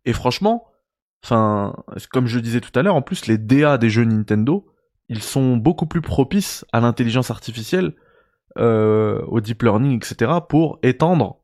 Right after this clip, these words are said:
euh, les résolutions, parce que c'est beaucoup plus facile de, de, de, de, de, comment dire, de prédire, euh, une prochaine frame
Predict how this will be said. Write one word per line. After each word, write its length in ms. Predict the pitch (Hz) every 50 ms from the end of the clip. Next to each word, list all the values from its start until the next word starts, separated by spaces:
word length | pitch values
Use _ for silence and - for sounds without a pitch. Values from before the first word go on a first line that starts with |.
| _ _ -
euh, 120 | 113 113
les 120 | 113 117 113
résolutions, 460 | 117 117 120 131 135 143 - - 123
parce 120 | 110 -
que 80 | - -
c'est 100 | - 104
beaucoup 260 | 98 117 113 - 117
plus 120 | 110 113
facile 400 | 110 - 113 110 - 139 127 107
de, 220 | 104 104 98 98 - - - _ _ _ _ _ _ _ _ -
de, 220 | 98 98 95 92
de, 180 | 92 98 90 -
de, 200 | - - - -
de, 220 | - - - -
comment 240 | - - - 101 101
dire, 140 | 101 101 98
de 80 | 98
prédire, 580 | - - - - 127 120 123 135 - - - _ _ _ _ _ _ _ _ _ _ -
euh, 640 | 95 98 92 92 95 95 92 95 92 92 92 92 - - - - - - - -
une 140 | 104 107 -
prochaine 460 | - - 101 113 107 - 120 113 110
frame 440 | - - 135 135 131 117 107 98